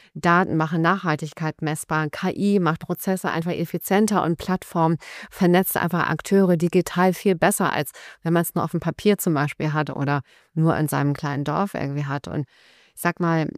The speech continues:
umgekehrt gibt Nachhaltigkeit der Digitalisierung eine Richtung, ein Wertekanon, eine Basis, eine Kraft, die mehr ist als, ähm, binäre Codes zum Beispiel. Und was wir tun können, wird durch Technologie bestimmt.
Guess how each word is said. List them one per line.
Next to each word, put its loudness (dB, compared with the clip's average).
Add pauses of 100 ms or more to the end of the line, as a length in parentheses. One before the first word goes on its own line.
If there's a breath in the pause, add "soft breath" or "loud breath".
(160)
umgekehrt 2
gibt -6
Nachhaltigkeit 0
der 2
Digitalisierung 0
eine 2
Richtung, 0 (120)
ein 0 (280 soft breath)
Wertekanon, 0 (360 loud breath)
eine 2
Basis, 0
eine 0 (300 soft breath)
Kraft, -4
die 0
mehr 2
ist -6
als, -6 (640 soft breath)
ähm, 0
binäre 2
Codes -2
zum -2
Beispiel. -2
Und -2
was -2
wir 0
tun 4
können, 4
wird 2
durch 2
Technologie 0
bestimmt. -4